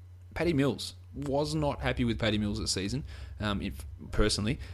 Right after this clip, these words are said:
Um, point seven in on-off, so not bad there. One ninety-two in nine cat leagues,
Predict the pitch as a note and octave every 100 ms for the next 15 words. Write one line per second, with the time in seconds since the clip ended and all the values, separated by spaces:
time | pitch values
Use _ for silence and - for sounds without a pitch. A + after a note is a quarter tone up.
0 | - - A2+ A2 A2 - D3+ - C#3+ C3+
1 | C3 B2 G#2+ A#2 C3 - D#3 D#3+ - G#2+
2 | G#2+ A2 B2 G#2+ C3+ D3+ D3 C#3 C3 -
3 | A#2+ B2 - A2 G#2+ A2 A2+ A#2 F2+ A2
4 | A#2 A#2 -